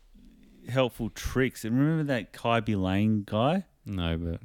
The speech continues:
Speaker 1: The guy that would blow up because he'd just critique these silly little life hacks?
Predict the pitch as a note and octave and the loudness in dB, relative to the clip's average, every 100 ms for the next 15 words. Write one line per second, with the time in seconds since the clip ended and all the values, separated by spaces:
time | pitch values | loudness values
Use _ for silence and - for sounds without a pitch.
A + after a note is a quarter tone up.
0 | - _ _ A#2+ C3+ D#3 E3 D3 A2+ B2 | -16 _ _ 0 4 4 6 2 2 4
1 | A#2+ A#2+ - B2 G#2+ A2 A2 - - G#2+ | 6 4 2 -4 -2 -4 -6 -8 -8 -8
2 | - A2 A2 - - _ _ A2 G#2+ - | -4 -2 -2 -6 -20 _ _ -6 -6 -6
3 | - A#2 A#2 G#2+ G#2+ G#2 F#2+ G2 G2+ - | -4 0 2 2 0 0 2 2 2 0
4 | E3 - - | -2 -4 -12